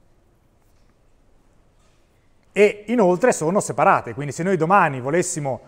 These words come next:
prendere index e buttarlo via, non dovremmo, e rimpiazzarlo con qualcos'altro, ci basterebbe cambiare il contenuto di questo file e non toccare nient'altro nel resto del programma.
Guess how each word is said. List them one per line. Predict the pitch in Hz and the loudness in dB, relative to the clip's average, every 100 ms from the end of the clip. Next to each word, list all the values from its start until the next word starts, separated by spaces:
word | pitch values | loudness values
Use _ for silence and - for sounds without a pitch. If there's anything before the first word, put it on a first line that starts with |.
| _ - | _ -2
prendere | 185 208 196 208 | 0 2 2 2
index | 185 139 127 - | 0 -4 -6 -8
e | 135 | -10
buttarlo | 127 - 170 175 | -6 2 2 2
via, | 175 143 160 214 - - _ _ _ _ _ _ _ _ _ _ _ - | -4 -4 -4 -4 -8 -20 _ _ _ _ _ _ _ _ _ _ _ -14
non | 139 | -8
dovremmo, | 143 185 185 151 127 - | 0 2 2 -2 -8 -10
e | - 143 | -4 -2
rimpiazzarlo | 147 151 156 - 196 | -2 -2 -2 2 2
con | 147 | 2
qualcos'altro, | 139 143 214 143 143 190 208 | -4 -2 2 2 0 -2 -2
ci | - | -4
basterebbe | 139 139 196 156 135 170 190 - | -8 -4 0 0 0 -2 -2 -12
cambiare | - 180 180 156 147 156 | -2 -2 0 0 0 -2
il | |
contenuto | - 143 143 147 139 | -8 -10 -8 -10 -10
di | |
questo | 123 127 170 | -12 -12 -10
file | 156 131 139 151 180 - _ | -4 -4 -4 -6 -10 -14 _
e | 180 160 | -6 -4
non | 190 208 | -2 -4
toccare | 208 - - 190 156 | -6 -8 -2 0 0
nient'altro | 160 185 151 139 135 147 | -6 -4 -4 -4 -6 -8
nel | 131 | -6
resto | 120 120 127 | -8 -10 -12
del | 117 | -16
programma. | 117 110 104 110 117 | -16 -16 -16 -18 -20